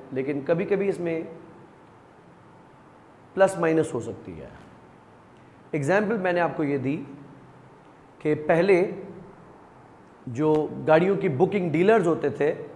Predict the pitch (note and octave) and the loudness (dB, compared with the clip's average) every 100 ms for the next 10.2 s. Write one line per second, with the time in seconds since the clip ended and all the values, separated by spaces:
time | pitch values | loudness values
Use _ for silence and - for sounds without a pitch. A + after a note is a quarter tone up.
0 | - - - - - C#3 F#3 E3+ D#3+ G3+ | -20 -20 -20 -20 -6 0 4 6 8 8
1 | A3 A3+ F#3 F3+ D#3+ C3 C#3+ D3 E3 - | 6 2 2 0 0 -2 0 0 -2 2
2 | E3 E3+ A3 G3 F#3+ - - C#3+ D#3 G#3 | 2 4 6 6 4 0 -10 6 8 10
3 | B3+ A#3 G3+ F#3 D#3+ C#3+ A#2+ C#3+ C#3+ C#3+ | 8 4 2 2 0 -2 -4 -4 -2 0
4 | D3 B2+ D#3+ D#3+ G3 F#3+ F#3+ C#3+ D3+ E3+ | 0 2 0 2 2 4 4 4 4 6
5 | F3 E3+ C#3 C#3 B3+ B3+ F#3+ F3+ F#3+ C#3+ | 4 2 0 0 -2 0 2 4 2 2
6 | D3 C#3 C3 D3 G3 - - - - - | 0 0 -2 -2 -4 -8 -18 -20 -20 -2
7 | - G#3 C#4 - - - - - - A#2 | 8 10 10 4 -6 -12 -16 -16 -6 10
8 | E3+ F3+ D3 F#3+ G3 C#4 C4 A3+ B3+ A3 | 12 12 8 8 8 6 8 6 6 6
9 | F#3 G3 F#3 F#3+ G3 F#3+ C3 D#3+ D#3+ - | 8 8 6 6 6 4 6 8 8 6
10 | - | -2